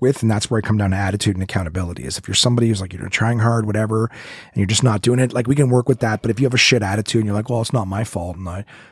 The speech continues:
fucking, everything I do is," it's like, well, I, I can't, I can't coach you that. If it's never your fault, then there's nothing you can change. You know what I mean? Um, so number four, attitude or accountability.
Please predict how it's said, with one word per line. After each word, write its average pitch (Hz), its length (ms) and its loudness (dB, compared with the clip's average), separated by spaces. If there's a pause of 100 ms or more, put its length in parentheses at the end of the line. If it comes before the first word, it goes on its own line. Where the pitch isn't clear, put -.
fucking, 110 300 -4
everything 110 360 -2
I 107 60 -2
do 107 260 0
is," 101 140 -4
it's 104 220 -10
like, 120 80 -6
well, 139 100 2
I, 147 200 4
I 135 60 0
can't, 143 300 2
I 123 80 -2
can't 120 240 -4
coach 113 220 -6
you 101 40 -4
that. 87 80 -12
If 90 80 -10
it's - 60 -2
never 170 160 6
your 139 140 4
fault, 135 320 2
then 123 80 -2
there's 113 160 -4
nothing 107 240 -4
you 104 80 -4
can 90 120 -10
change. - 440 -10
You 101 60 -12
know 101 60 -6
what 101 40 -6
I 98 40 -6
mean? 147 280 0 (580)
Um, 120 480 2
so 117 220 0
number 139 160 0
four, 135 260 4
attitude 143 580 2
or 107 120 -6
accountability. 104 920 -4